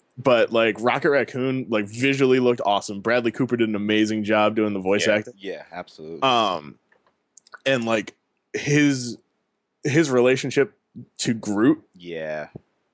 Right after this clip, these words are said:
Speaker 1: and his, his kind of understanding of what he is.
Speaker 3: Right.
Speaker 1: Like,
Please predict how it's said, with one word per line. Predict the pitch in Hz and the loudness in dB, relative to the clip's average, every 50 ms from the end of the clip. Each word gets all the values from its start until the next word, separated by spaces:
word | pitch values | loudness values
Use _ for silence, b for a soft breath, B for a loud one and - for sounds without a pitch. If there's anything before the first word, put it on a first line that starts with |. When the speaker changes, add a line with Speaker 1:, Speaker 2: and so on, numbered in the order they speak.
| _ _ - | _ _ -2
Speaker 1:
and | 135 127 127 127 127 123 123 120 | 0 2 2 2 2 0 -2 -4
his, | 123 - 123 139 135 123 123 117 113 - - B B B B B B B B _ | -6 -2 0 2 2 2 0 -2 -4 -6 -10 B B B B B B B B _
his | - - 139 135 131 120 113 | -4 0 2 2 2 2 0
kind | - - 139 131 131 127 | -2 -2 0 0 2 2
of | 120 | 0
understanding | 117 120 127 123 120 107 - - - - 117 120 120 120 117 113 | 0 0 2 2 2 0 0 -2 0 0 0 2 2 0 0 0
of | 107 104 101 107 | 0 -2 -2 0
what | 107 110 107 - | 2 2 2 2
he | - 110 104 95 | 0 -2 0 2
is. | 104 110 113 139 147 139 - - _ _ | 4 4 4 4 0 -2 -8 -12 _ _
Speaker 3:
Right. | 82 87 87 87 123 | -10 -8 -6 0 2
Speaker 1:
Like, | 131 127 120 117 - | 2 2 2 0 -4